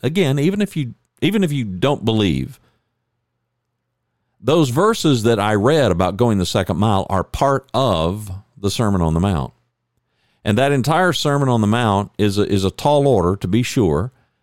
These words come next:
but it is focused on how much greater the gospel of Jesus Christ is than the Old Testament law that God once required of mankind. But it also calls us as humans to a higher purpose and a higher standard of behavior.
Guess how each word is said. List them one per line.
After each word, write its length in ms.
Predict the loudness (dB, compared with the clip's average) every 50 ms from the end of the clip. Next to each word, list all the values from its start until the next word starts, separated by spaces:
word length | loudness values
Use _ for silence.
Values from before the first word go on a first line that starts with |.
| _ _ _
but 180 | -4 -2 -2 0
it 200 | 0 0 2 2
is 160 | 2 0 0
focused 580 | -2 0 0 0 0 0 0 0 0 0 -2
on 160 | -2 -2 -2 0
how 180 | -2 -2 -2
much 320 | 0 0 -2 -2 -4 -10 -10
greater 800 | -4 -2 0 2 2 2 2 2 2 0 0 0 0 -2 -2 -6 _ _ _ _ _ _ _ -4
the 120 | -4 -2
gospel 420 | 0 0 0 -2 -4 -4 -2 0 0
of 80 | 0
Jesus 380 | 0 0 0 0 0 -2 -6 -8
Christ 400 | -4 -2 0 0 0 -2 -2 -2
is 420 | -2 0 0 0 -2 -4 -6 -8 -14 _ _ _ _ _
than 280 | -12 -4 -2 -2 0 2
the 140 | 2 2 2
Old 180 | 2 2 0
Testament 640 | -2 -2 0 0 -2 -2 -2 -2 -2 0 -2 -2 -4
law 440 | -4 -2 -2 0 0 -2 -2 -2 -2
that 240 | -2 -2 -2 -2 -2
God 280 | 0 0 0 0 0 0
once 320 | 0 0 0 0 -4 -4
required 560 | -4 -4 -4 -4 -4 -4 -2 -2 -4 -6 -6
of 140 | -8 -8 -4
mankind. 720 | -4 -2 -2 -2 -4 -4 -4 -4 -4 -4 -4 -6 -10 -12 -14 _ _ _ _ _ _ _ _ _ _ _ _ _ _ _ _ _ _ _ _ _ _ -6
But 160 | -2 0 2
it 120 | 2 2
also 340 | 2 2 0 0 0 -2 -2
calls 420 | -2 -2 -2 0 2 2 2 2 2
us 220 | 0 0 0 0
as 220 | -2 -4 -2 -2
humans 400 | -2 0 0 2 0 0 -2 -4
to 180 | -4 -2 0 0
a 60 | 0
higher 400 | -2 -4 -4 -2 -2 0 0 -2
purpose 540 | -2 -4 -4 -4 -4 -4 -6 -6 -8 -6 -4
and 100 | -4 -2
a 80 | -2 -4
higher 400 | -4 -4 -4 -2 -2 -2 -2 -2
standard 720 | -4 -6 -8 -6 -4 -2 -2 -2 -2 -2 -2 -2 -2 -2
of 140 | -4 -6
behavior. 540 | -6 -6 -4 -2 0 0 0 0 -2 -4 -6